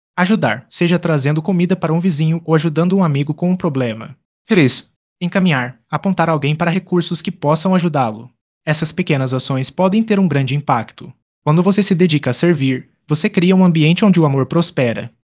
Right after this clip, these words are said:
O impacto do amor na comunidade cristã. O amor não é apenas uma emoção,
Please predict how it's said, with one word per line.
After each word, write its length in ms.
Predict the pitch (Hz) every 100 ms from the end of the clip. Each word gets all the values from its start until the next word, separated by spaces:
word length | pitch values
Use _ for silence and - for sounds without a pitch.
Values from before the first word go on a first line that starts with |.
| _ _
O 40 | 123
impacto 360 | 151 156 180
do 120 | 170
amor 240 | 180 160 180
na 100 | 180
comunidade 580 | 190 190 185 139 156 185
cristã. 400 | 185 190 - 175
O 80 |
amor 220 | 180 170 170
não 200 | 196 208
é 80 | 180
apenas 420 | 160 175 196 180
uma 140 | 180
emoção, 480 | 175 175 - 139